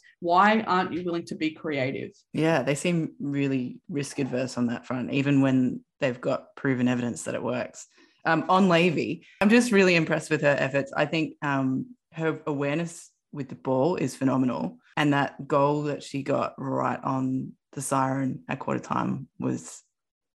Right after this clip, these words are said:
Speaker 2: was pretty excellent. Who were you playing on performance for this round?
Speaker 1: So I mentioned her earlier. Sarah Hosking gets my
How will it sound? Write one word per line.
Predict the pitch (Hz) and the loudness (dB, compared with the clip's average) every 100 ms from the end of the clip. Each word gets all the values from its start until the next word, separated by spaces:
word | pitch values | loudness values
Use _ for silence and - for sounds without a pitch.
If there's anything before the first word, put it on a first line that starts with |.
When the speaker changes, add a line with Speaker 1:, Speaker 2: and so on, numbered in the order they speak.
| _ | _
Speaker 2:
was | 160 | -16
pretty | - - - | -8 -6 -6
excellent. | - - - - _ _ _ - | -12 -12 -12 -12 _ _ _ 2
Who | 214 | 4
were | 226 | 6
you | 220 | 4
playing | 220 175 | 4 4
on | 180 | 4
performance | 180 156 156 160 | 2 4 4 2
for | - | 0
this | 151 151 | -4 -2
round? | 156 135 - _ _ _ _ _ _ | -4 -4 -10 _ _ _ _ _ _
Speaker 1:
So | 226 | 2
I | 214 | 6
mentioned | 233 247 277 | 4 4 0
her | 269 226 | 2 2
earlier. | 175 180 180 180 | 2 2 2 0
Sarah | - 226 208 | 2 2 2
Hosking | 175 175 180 170 | -2 -4 -8 -6
gets | 160 - | -8 -8
my | 147 | -8